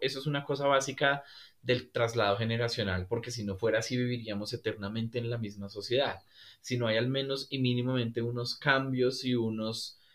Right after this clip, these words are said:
rupturas entre la generación de los padres y de los hijos. Eso es como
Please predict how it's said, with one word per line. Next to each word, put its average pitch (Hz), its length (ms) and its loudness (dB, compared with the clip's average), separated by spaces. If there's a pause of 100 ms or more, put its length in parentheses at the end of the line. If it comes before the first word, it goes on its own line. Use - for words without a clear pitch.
(140)
rupturas 131 680 2
entre 131 180 -4
la 123 120 2
generación 110 520 -2
de 98 100 0
los 110 160 -2
padres 92 540 -2
y 101 100 -6
de 101 100 2
los 113 180 0
hijos. 110 300 2
Eso 110 180 -8
es 113 100 -8
como 131 500 2